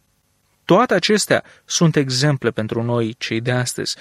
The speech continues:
că Dumnezeu va judeca și acest nou tip de moralitate din zilele noastre.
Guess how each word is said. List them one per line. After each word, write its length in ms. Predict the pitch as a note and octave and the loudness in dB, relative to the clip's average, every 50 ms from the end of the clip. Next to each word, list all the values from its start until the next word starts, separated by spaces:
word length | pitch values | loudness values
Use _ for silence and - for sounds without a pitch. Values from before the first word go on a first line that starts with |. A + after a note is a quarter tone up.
| - - - - - _ | -14 -18 -18 -20 -20 _
că 160 | - - F3 | 2 2 2
Dumnezeu 720 | D#3+ C#3+ F3 D#3+ D#3 D3+ C#3+ C3+ B2+ - F3 F#3+ F#3+ F3 | 6 6 6 8 8 6 6 4 6 6 8 10 10 8
va 180 | D3+ C3 C#3 B2+ | 6 6 2 0
judeca 640 | B2 B2+ C3+ B2 B2+ B2+ - - D3+ D3 C#3 C3 | 2 0 0 2 0 -2 0 0 2 2 2 2
și 160 | C3 - - - | 0 -4 -8 -12
acest 320 | - - - G#3 F#3 D3+ C#3 | -8 -4 0 0 0 2 2
nou 300 | D3+ D3 D#3 D#3 D3+ C#3+ | 4 4 6 6 4 4
tip 260 | - - D3+ D3 C#3 | 2 0 -2 -2 0
de 180 | C3 B2+ C3 C3 | 0 0 0 2
moralitate 1000 | C3 C3 C3 B2+ B2+ C3 B2+ B2 B2 A#2+ A#2 - - - B2 A#2+ A#2 - A2 | 2 2 4 4 4 4 4 2 2 0 -4 -2 0 0 0 0 0 -4 -6
din 240 | G#2 C3+ B2+ B2+ B2+ | -4 -4 -4 -4 -2
zilele 420 | B2 B2+ C3 B2 A#2+ A#2 A2 A#2 | 0 2 2 2 2 0 0 -2
noastre. 440 | A#2 B2 B2 A#2+ - - - - _ | 0 0 -2 -2 -4 -8 -14 -16 _